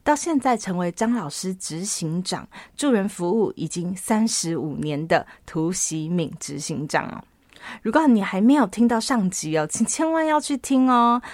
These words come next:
至今已经有上百万人透过电话、信件、网络等等的方式，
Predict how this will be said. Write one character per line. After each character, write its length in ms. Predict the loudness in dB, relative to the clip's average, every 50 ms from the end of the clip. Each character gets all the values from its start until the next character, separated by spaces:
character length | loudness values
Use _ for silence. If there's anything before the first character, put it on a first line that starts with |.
| -16 -10
至 120 | -4 -4 -2
今 220 | 2 4 4 4
已 80 | 2 0
经 200 | 0 -2 0 0
有 120 | 0 0
上 400 | -2 -2 0 2 2 2 2 0 -2
百 240 | _ -8 -6 -4 0
万 240 | 2 4 4 4 2
人 380 | 2 4 4 4 4 2 0 0
透 180 | 0 0 0
过 160 | 2 0 -2 0
电 240 | 0 0 0 0
话、 400 | 0 0 0 2 2 2 2 0
信 320 | -2 -2 2 2 2 2 2
件、 380 | 2 2 2 2 2 -2 -2
网 260 | -2 -2 -2 -2 0 4
络 180 | 6 6 6
等 160 | 4 2 0
等 160 | 0 -2 -2 -2
的 80 | -4
方 280 | -2 0 0 2 2 0
式， 280 | 0 -2 -2 -2 -2